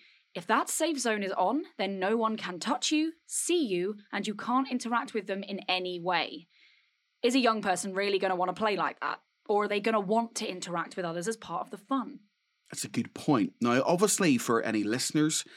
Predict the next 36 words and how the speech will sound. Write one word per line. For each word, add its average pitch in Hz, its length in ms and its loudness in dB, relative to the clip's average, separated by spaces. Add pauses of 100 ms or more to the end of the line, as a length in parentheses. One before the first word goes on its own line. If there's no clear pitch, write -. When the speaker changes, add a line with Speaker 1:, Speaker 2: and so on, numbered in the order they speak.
(180)
Speaker 2:
parents, 127 540 2
carers, 135 640 2 (240)
and 113 100 0
people 208 280 2
who 185 80 4
support - 360 0
children 120 440 2
and 98 60 2
young 110 180 4
people 95 360 -2 (280)
in - 180 -2
any 135 220 4
sense, - 500 -2 (260)
this 123 160 2
is 123 120 2
a 120 40 4
really 117 460 4
frightening 98 540 0
story 165 480 0 (320)
and - 80 -4
a - 20 -6
frightening 202 460 -2
prospect - 560 -8
too. - 320 -2 (800)
If 135 160 -2
they 135 120 8
know 131 180 8
someone 135 360 6
in 104 120 4
their 101 100 0
care 98 520 -4
that 95 140 -4
is 92 160 -6
using 135 300 4
V 98 180 0
R 98 320 0